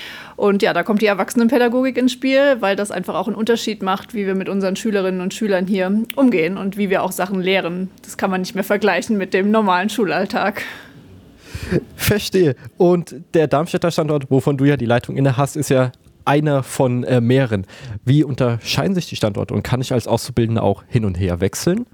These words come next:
Speaker 1: Wechseln kann man nicht, einfach weil, ähm, wir an die verschiedenen Regierungspräsidien oder jetzt auch Landesämter angeschlossen sind. Ähm, das heißt, unsere Schülerinnen und Schüler werden gefördert vom Land Hessen. Deshalb müssen sie auch bei uns hier in Hessen bleiben.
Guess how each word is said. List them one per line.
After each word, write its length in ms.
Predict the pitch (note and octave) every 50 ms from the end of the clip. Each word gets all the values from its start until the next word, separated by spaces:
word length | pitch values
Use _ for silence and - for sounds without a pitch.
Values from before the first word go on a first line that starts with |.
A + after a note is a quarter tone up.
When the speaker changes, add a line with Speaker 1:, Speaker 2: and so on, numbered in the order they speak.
| _ _ - - -
Speaker 1:
Wechseln 340 | A3+ A#3 A3+ - B3 A#3 A3+
kann 100 | A3+ G3
man 140 | F3+ E3+ G#3
nicht, 340 | C#4 A4 - - - - _ -
einfach 400 | G#3+ G#3+ G#3 - G#3 G3 G3 F#3
weil, 420 | F3+ F#3 F#3 F#3 F#3+ G3 G3 F3
ähm, 460 | - F#3 F#3 F#3 F#3+ F#3 F#3 G3 G3 F#3+
wir 180 | G3 F#3+ E3+
an 120 | - F#3 F#3
die 80 | F3+
verschiedenen 500 | - G#3 G3 - A3 G3+ F#3 F#3+ F#3 F3+
Regierungspräsidien 1120 | F3 G3 G3 C4 D4 D4 C4+ - - - A#3+ G#3 A#3 A#3 G#3+ G#3+ G#3+ G#3+ A3 A3 A3 A3 -
oder 220 | D3+ F3 E3 F3
jetzt 260 | F3 F3 F3 - -
auch 80 | F#3 -
Landesämter 880 | F3 E3 F3+ A3 C4 C#4+ C4+ - - C4 C4 C#4 - - D4 C#4+ C4+
angeschlossen 640 | - B3+ C4+ C4+ C#4+ - - C#4+ C4+ C4+ - D4 C#4
sind. 500 | C4 C#4+ C#4+ D4+ D#4+ E4+ E4+ E4 - - -
Ähm, 340 | A3+ A3 G#3+ G#3+ A3 A3 G#3+
das 200 | G#3 F#3+ - -
heißt, 420 | F#3 F3+ F3 F3 F#3 F3+ - -
unsere 320 | - G3 G3 G3 F#3 F3+ F#3
Schülerinnen 440 | - - A3 G3+ G3 G3 F#3+ F3+
und 140 | F3 F3 F3
Schüler 300 | - - G#3+ G3+ F#3+ F3
werden 240 | E3+ E3+ E3+ E3+ E3+
gefördert 640 | E3+ E3 - - - F#3+ G3+ G#3+ A#3 A#3+ C4 - -
vom 180 | - F3 E3+
Land 260 | E3 D#3+ D#3+ F3+ - -
Hessen. 300 | D4 D4 - E4+ C#4+ C4+
Deshalb 300 | A#3 A3+ - A#3 G#3 F#3
müssen 240 | G3+ G3+ G#3 G#3
sie 100 | F3+ F3+
auch 120 | - - F3
bei 120 | - D#3
uns 240 | - E3 G#3 G#3 G3+
hier 160 | - F#3 E3
in 60 | E3
Hessen 320 | G#3+ G3+ E3+ F3 - - E3+
bleiben. 480 | - E3+ E3 E3+ G3 G#3+ A3+ C4+ D#4